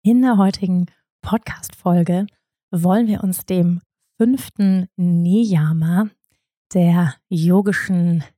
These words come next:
Werte und Richtlinien widmen auf unserer Reise, dieser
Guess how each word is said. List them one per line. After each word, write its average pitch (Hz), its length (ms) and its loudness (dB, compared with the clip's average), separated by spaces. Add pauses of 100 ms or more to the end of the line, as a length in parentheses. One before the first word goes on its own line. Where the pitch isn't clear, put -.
(120)
Werte 180 640 -2
und 170 300 -6 (120)
Richtlinien 170 840 -2 (120)
widmen 175 680 -2 (420)
auf 196 200 -2
unserer 185 380 -4
Reise, 180 640 -2
dieser 170 380 -6